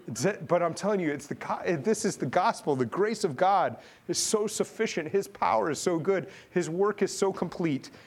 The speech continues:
At his name, the demons flee, and you get to take a nap. That's awesome. As-, it's awesome, isn't it?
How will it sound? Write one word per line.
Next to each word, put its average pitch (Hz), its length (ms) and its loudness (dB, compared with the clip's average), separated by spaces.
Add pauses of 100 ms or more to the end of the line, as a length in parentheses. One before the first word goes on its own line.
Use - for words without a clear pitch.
(140)
At 185 160 2
his 180 180 2
name, 185 360 2
the 160 100 0
demons 156 380 -2
flee, 156 380 -2
and 143 140 -2
you 165 120 -2
get 156 160 -2
to 120 80 -14
take 131 220 -6
a 123 40 -4
nap. 107 340 -2 (840)
That's 294 280 2 (120)
awesome. 175 560 4 (800)
As-, 269 360 4
it's 226 360 2
awesome, 233 480 4
isn't 185 220 4
it? 285 260 2